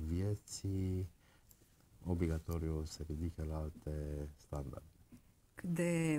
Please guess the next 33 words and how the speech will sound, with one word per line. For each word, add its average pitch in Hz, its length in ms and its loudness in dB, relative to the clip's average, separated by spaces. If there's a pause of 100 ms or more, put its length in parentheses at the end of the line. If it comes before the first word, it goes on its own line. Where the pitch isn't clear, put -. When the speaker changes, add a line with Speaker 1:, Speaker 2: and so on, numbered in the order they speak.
Speaker 2:
ușoară 160 360 0
sau 147 200 0
cât 160 160 0
de 139 80 4
grea 147 200 2
a 143 40 0
fost 156 240 -2
trecerea 151 420 0
de 151 160 2
la 143 520 2
profesia 151 440 0
de 147 160 2
medic 151 320 4
veterinar 147 540 4
la 147 160 4
cea 151 180 0
de 143 140 0
primar? 143 500 2 (1700)
Speaker 1:
Nu 131 560 6
am 101 120 6
simțit 98 460 0
o 98 60 4
diferență 95 580 2
foarte, 92 560 0 (880)
foarte 90 360 0
mare. 117 720 2 (280)
Am, 98 400 2 (360)
eh, 90 180 2 (120)
lucrat 92 440 -2
cu - 140 -4
oamenii 90 380 2
și, - 240 -4
eh, 87 320 2